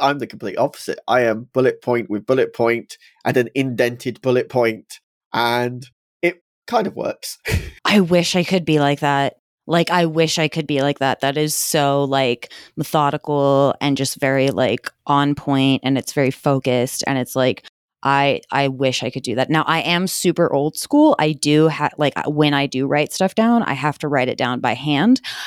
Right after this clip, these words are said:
Speaker 2: I can't, like, type it out or anything like that. I have to write it out by hand. Otherwise, it's not gonna happen.
Speaker 1: Honestly, I'll admit I don't write by hand 'cause I'm dyslexic. So, um, my handwriting is terrible, and at least I have spell <laughs> check on my P C.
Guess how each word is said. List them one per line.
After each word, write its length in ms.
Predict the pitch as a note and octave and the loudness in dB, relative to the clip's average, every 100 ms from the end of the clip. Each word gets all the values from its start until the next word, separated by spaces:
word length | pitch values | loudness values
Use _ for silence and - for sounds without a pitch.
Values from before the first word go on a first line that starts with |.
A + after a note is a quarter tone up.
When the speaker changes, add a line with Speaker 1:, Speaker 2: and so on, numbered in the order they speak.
| - | -4
Speaker 2:
I 100 | D3+ | -4
can't, 340 | - D3+ D3+ | -2 -4 -2
like, 240 | B2 C#3+ - | -2 -2 -4
type 320 | - C3 C#3 | -4 -4 0
it 120 | C3+ | 0
out 320 | A2+ B2 C3 - | 2 2 0 0
or 80 | |
anything 280 | C#3 C#3+ D#3+ | 0 0 0
like 140 | D3+ D3+ | 0 0
that. 160 | D#3 | -2
I 80 | B2+ | -4
have 440 | A#2 - A#2 B2+ - | -8 -12 -10 -12 -12
to 100 | C3 | -10
write 220 | A#2 B2 | -6 -4
it 80 | C3 | -4
out 120 | G2 | -2
by 120 | B2+ | -2
hand. 220 | B2+ A#2+ - | -2 -4 -4
Otherwise, 680 | B2 B2 B2 A#2+ A#2+ - - _ _ - _ - | -2 -2 0 -2 -4 -10 -14 _ _ -20 _ -10
it's 300 | - - - | -8 -10 -10
not 200 | F2+ - | -8 -8
gonna 120 | A#2 | -8
happen. 380 | F2+ - - - _ - | -8 -8 -10 -12 _ -4
Speaker 1:
Honestly, 320 | E3+ D#3+ D3 | -2 0 0
I'll 180 | - A#2+ | 2 2
admit 240 | B2+ C3 - | 0 -2 0
I 100 | A2+ | 0
don't 320 | A#2+ A#2+ B2 | 2 0 0
write 300 | A2+ G#2+ G#2+ | 0 0 2
by 140 | G#2+ A2 | 0 0
hand 360 | F#2+ A2 C#3+ | -2 -4 -4
'cause 160 | A#2+ A2 | -6 -6
I'm 140 | A2 | -6
dyslexic. 680 | A2+ - D#2+ - - - - - - | -6 -2 -2 0 -4 -4 -8 -12 -6
So, 880 | - D#3+ B2+ A#2+ A#2+ A#2+ B2 B2+ - F#2+ | -2 2 4 4 4 4 4 2 0 2
um, 580 | G#2+ A2 B2 C#3 C#3 - _ - | 4 4 2 0 -8 -18 _ 0
my 120 | C#3 | 2
handwriting 500 | D#3 E3+ D3+ A#2 A#2 | 4 4 2 2 0
is 180 | A#2 - | -4 -4
terrible, 680 | - A#2 A#2+ A2+ C3+ C#3 - | 0 2 2 4 4 4 2
and 120 | A#2+ | 0
at 80 | A2+ | 0
least 220 | C3 B2 | -2 0
I 60 | A2 | -2
have 160 | A#2+ - | -2 -6
spell 260 | - F2+ | -4 -4
<laughs> 160 | - - | -2 0
check 240 | D#3+ - | 0 0
on 100 | E3 | -2
my 120 | D3 D#3 | 0 -2
P 240 | - E3 | -2 -6
C. 640 | - D3 E3+ - - C#4+ | -4 0 2 2 2 2